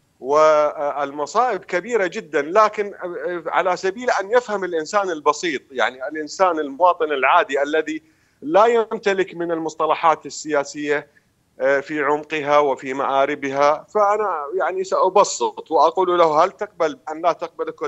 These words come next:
دول فقيرة ولا تستطيع أن تعيش إلا على المساعدات وأنت تدعي بأنك صا-، آه، من، آه، يعني أهالي بلد غني وصاحب، آه، حضارة وعراقة؟" لا أتصور أن عراضيا يقبل بذلك.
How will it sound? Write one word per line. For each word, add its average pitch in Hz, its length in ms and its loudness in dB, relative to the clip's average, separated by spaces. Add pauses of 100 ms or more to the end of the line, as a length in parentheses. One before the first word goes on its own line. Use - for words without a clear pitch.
دول 160 320 -2 (340)
فقيرة 156 500 -4
ولا 156 420 -2
تستطيع 151 760 -6 (480)
أن 135 180 -6
تعيش 147 420 -2
إلا 147 240 -2
على 143 160 4
المساعدات 143 800 0
وأنت 147 340 -4
تدعي 135 500 -4
بأنك 139 640 -2 (280)
صا-، 156 380 2
آه، 139 160 -2
من، 147 460 -8
آه، 135 160 -6
يعني 131 380 -4
أهالي 147 380 -2
بلد 139 320 0
غني 135 580 -4
وصاحب، 135 680 0
آه، 127 260 -4 (300)
حضارة 143 500 2
وعراقة؟" 135 640 2 (480)
لا 247 160 6
أتصور 180 680 2
أن 135 140 -2
عراضيا 123 520 0
يقبل 107 380 -10
بذلك. 82 420 -14